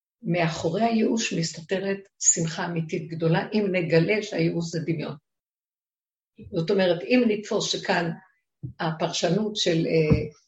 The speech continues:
אה, סיפוקים, ריגושים מצד אחד, דיכאון וייאוש מצד שני, זה הכל דמיון,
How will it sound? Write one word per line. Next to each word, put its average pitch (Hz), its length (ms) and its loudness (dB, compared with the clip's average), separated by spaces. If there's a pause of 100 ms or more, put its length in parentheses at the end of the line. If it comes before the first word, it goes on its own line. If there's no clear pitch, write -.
(360)
אה, 160 280 2
סיפוקים, 185 680 0
ריגושים 170 520 0
מצד - 280 -2
אחד, 196 340 -4
דיכאון 185 420 0
וייאוש 190 360 0
מצד 175 320 -2
שני, 185 300 -2
זה 165 120 -4
הכל 196 340 -2
דמיון, 226 480 -2